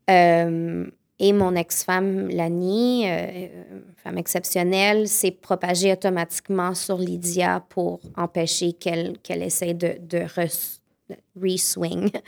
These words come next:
<laughs> la, le tesson de bouteille. Euh, j'ai aussi eu trois commotions cérébrales en neuf mois.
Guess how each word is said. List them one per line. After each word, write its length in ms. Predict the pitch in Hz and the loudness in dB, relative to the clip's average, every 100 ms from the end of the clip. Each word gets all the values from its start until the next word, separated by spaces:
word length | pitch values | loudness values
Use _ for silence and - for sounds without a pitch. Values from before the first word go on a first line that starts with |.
| - | -18
<laughs> 240 | - - | -18 -2
la, 320 | 226 190 185 | 2 4 2
le 220 | - 190 202 | 4 4 4
tesson 300 | 196 208 180 | 0 2 -2
de 60 | |
bouteille. 400 | 175 - 180 214 - - - - - - | -4 0 0 0 -4 -12 -20 -20 -10 2
Euh, 300 | 180 175 180 | 4 4 0
j'ai 180 | 175 196 | 2 2
aussi 380 | 196 - 226 220 | 2 2 2 2
eu 40 | |
trois 220 | 214 - 208 | 0 0 2
commotions 440 | 196 190 185 196 | 0 0 0 -2
cérébrales 560 | 196 190 180 180 175 180 | -2 -2 -2 -2 -2 0
en 100 | 170 | -2
neuf 300 | 175 165 - | -4 -6 -10
mois. 240 | 175 165 | -10 -8